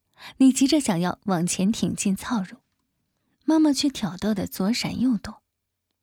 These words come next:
妈妈不让你进入她的肉逼里。不行啊，我是你妈，我们这样是乱伦呢。妈妈笑得像个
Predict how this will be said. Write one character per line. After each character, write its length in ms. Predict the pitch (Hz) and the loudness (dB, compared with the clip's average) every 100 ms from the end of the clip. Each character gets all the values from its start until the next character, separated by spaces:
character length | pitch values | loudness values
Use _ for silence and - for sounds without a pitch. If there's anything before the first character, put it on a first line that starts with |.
| _ _ _ _ | _ _ _ _
妈 180 | 233 247 | -2 2
妈 200 | 226 - _ _ _ _ _ _ _ _ | 0 -2 _ _ _ _ _ _ _ _
不 100 | - | 0
让 240 | 240 262 | 2 4
你 100 | 208 | 2
进 200 | 165 196 | 0 -2
入 180 | 175 175 | -2 -4
她 160 | - 185 | -6 -6
的 100 | 170 | -4
肉 200 | 185 170 | -4 -4
逼 260 | - 180 | -4 -2
里。 120 | 196 - _ _ _ _ _ _ _ _ _ _ _ _ _ _ _ _ _ _ _ _ _ _ _ _ _ | -4 -8 _ _ _ _ _ _ _ _ _ _ _ _ _ _ _ _ _ _ _ _ _ _ _ _ _
不 100 | 285 | -4
行 240 | - 220 | -2 -2
啊， 400 | 233 - - - _ _ | -4 -10 -14 -18 _ _
我 140 | - 269 | -2 0
是 140 | 294 | 2
你 100 | 254 | 2
妈， 240 | 208 247 - - _ _ - | 2 -2 -8 -20 _ _ 2
我 100 | 285 | 4
们 100 | 277 | 6
这 80 | |
样 140 | 349 330 | 4 4
是 140 | 330 | 4
乱 200 | 339 349 | 2 2
伦 200 | 190 180 | 2 0
呢。 140 | 247 - _ _ _ _ _ _ _ _ _ _ _ _ | -2 -6 _ _ _ _ _ _ _ _ _ _ _ _
妈 140 | - | 2
妈 100 | 320 | 2
笑 180 | 302 320 | 4 2
得 80 | 269 | 0
像 160 | 247 262 | 0 0
个 140 | 226 | 0